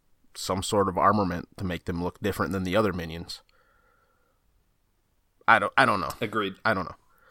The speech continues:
Speaker 1: But I,
Speaker 2: No,
Speaker 1: I,
Speaker 2: I
Speaker 1: I
Speaker 2: agree,
Speaker 1: got, I
Speaker 2: hundred percent.
Speaker 1: got two things about the Fire Giant. I'm kinda curious, like, how big the lava pools are gonna be,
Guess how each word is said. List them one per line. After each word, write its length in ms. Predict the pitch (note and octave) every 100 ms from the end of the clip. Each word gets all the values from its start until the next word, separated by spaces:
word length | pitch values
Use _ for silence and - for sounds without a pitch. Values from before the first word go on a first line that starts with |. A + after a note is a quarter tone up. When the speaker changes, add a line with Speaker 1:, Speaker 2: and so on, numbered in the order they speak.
| _ - - -
Speaker 1:
But 120 | A#2
I, 80 | C3+
Speaker 2:
No, 100 | C#3
Speaker 1:
I, 0 |
Speaker 2:
I 80 |
Speaker 1:
I 40 | C3
Speaker 2:
agree, 160 | D3 D#3+
Speaker 1:
got, 40 |
I 20 |
Speaker 2:
hundred 160 | F3+ A#2+
percent. 140 | C3 F3
Speaker 1:
got 200 | E3+ -
two 120 | F3+
things 320 | - B2 G#2
about 240 | F#2+ F2
the 60 | -
Fire 300 | - F#2 F2+
Giant. 360 | E2+ D2 D2 - - - _ _ _ _ -
I'm 80 |
kinda 220 | G#2 D3+ E3
curious, 440 | D#3+ C3+ B2 -
like, 280 | G#2 G2 - - _ _ _ _ _
how 200 | - A2+
big 240 | A2+ C3 B2
the 80 | A#2
lava 280 | G#2+ G2+
pools 260 | G2+ A2+ G#2
are 80 | F#2+
gonna 220 | F#2+ F#2+
be, 300 | F2 A2 E3